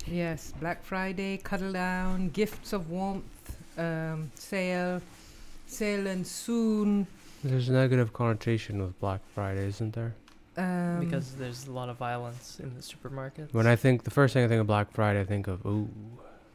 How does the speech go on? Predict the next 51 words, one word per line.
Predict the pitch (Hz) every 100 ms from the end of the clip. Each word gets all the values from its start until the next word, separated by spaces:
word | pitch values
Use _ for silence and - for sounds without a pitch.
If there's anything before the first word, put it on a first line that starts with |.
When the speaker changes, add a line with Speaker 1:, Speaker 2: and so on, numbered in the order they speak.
| - - - _ -
Speaker 2:
That's | 107 104
what |
I | 95
think. | 95 117 120 - - - - - - -
<laughs> | - - - - - - - -
Speaker 3:
Is | 131
that | 135
because | 135 131 123
of | 120
the, | 123 117 120 - - -
the | 139
fights | - 131 135 -
that | 147
go | 151
on? | 156 165 160
Th-, | 151
there's | 151 165 -
Speaker 2:
Yeah, | -
Speaker 3:
a |
counter | - 180 147
of | 131
how | 135
Speaker 2:
I |
Speaker 3:
many | 123
Speaker 2:
just | 131
Speaker 3:
people | - 127
Speaker 2:
think |
it's | 117
Speaker 3:
die | 135 127
Speaker 2:
this | 123
Speaker 3:
on | 123
Speaker 2:
thing | 127 120
of, | 123 123
Speaker 3:
Black | 110 107 104
Speaker 2:
like, | 131
Speaker 3:
Friday. | 135
Speaker 2:
consumerism, | - 113 - 123 120 117 113 107 110 107 104 101
but, | 104
like, | 101 92
Speaker 1:
Mm. | 92
Speaker 2:
taken | - 151 123
to | 113 127
an | 113
Speaker 3:
Capitalism. |
Speaker 2:
extreme | 107 - - - 123 120 104
where | 98 98
now | 101 101
people | - 110 101
are | 98
getting | 98 95
hurt. | 87 95 120